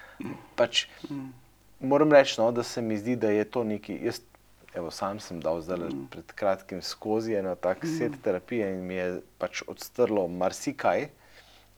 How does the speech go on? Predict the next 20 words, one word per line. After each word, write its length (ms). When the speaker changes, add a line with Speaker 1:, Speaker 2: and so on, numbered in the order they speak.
Speaker 1:
in 440
ne 100
mislim, 380
da 80
bi 100
imel 280
ne 140
vem 200
kako 360
grozne 560
travme 460
za 160
seboj, 600
ampak 300
Speaker 2:
Mm. 140
Speaker 1:
vendarle 380
vsak, 460
mislim, 400
da 120
ima 340